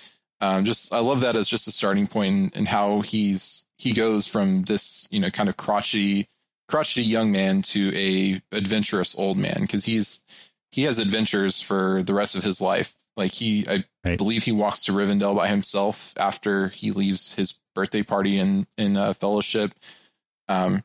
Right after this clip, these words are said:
Speaker 1: and he hangs out at Rivendell for a while, but then he, um, you know, and then he goes obviously to the, to the Grey Havens in the end. So,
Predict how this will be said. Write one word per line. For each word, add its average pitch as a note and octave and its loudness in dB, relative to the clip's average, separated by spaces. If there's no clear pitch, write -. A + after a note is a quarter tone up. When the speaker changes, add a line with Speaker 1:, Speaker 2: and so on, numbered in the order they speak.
Speaker 1:
and A#2+ 0
he D3 0
hangs C3 0
out A2 2
at G2 2
Rivendell G2 2
for G#2 -4
a G2 0
while, G#2 2
but G2+ -6
then G2+ 0
he, G2+ 0
um, G#2 0
you G#2+ 0
know, G2 2
and G2+ 2
then G2+ 2
he G#2 2
goes G2 0
obviously G2+ 0
to G#2 -2
the, G2 0
to - -6
the A2+ 2
Grey G#2+ 2
Havens G#2+ 2
in G#2+ 2
the G#2 0
end. G#2 2
So, G2+ -2